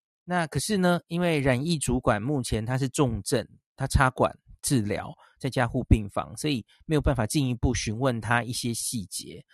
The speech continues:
而且这其实已经回溯大概是半个多月的事情，吼。那真的问他，他也许未必会记得。那我相信柯南已经尽力去帮我们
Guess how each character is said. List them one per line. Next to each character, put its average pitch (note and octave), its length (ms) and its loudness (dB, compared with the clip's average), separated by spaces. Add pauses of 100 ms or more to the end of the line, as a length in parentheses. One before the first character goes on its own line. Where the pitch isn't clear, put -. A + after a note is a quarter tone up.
(300)
而 D3+ 80 -2
且 C#3 160 0
这 D#3 120 0
其 C3 160 -4
实 C3 160 -4
已 A2+ 140 -2
经 C3 260 -4
回 A2+ 220 0
溯 B2 240 0
大 B2 100 -2
概 A#2+ 140 -2
是 A#2 80 -2
半 C3+ 220 6
个 C3 80 -2
多 C3 180 2
月 C3+ 180 2
的 A2 80 -4
事 A2+ 300 -4
情， - 300 -8
吼。 - 200 -14 (520)
那 B2 300 -2
真 E3 200 2
的 D3+ 80 2
问 C#3 240 2
他， C3 180 2
他 C3 140 -2
也 A#2+ 180 0
许 A2+ 140 -4
未 B2 220 4
必 A#2 180 0
会 A#2+ 140 2
记 G#2+ 360 -8
得。 - 160 -20 (1000)
那 D3+ 140 -4
我 B2+ 40 0
相 F3+ 200 0
信 F#3 120 -2
柯 F3 200 4
南 C3 200 4
已 G#2+ 60 -2
经 C#3+ 240 -2
尽 D3 260 0
力 C#3+ 200 0
去 C#3+ 160 2
帮 D3 200 2
我 B2 80 0
们 A2 240 -4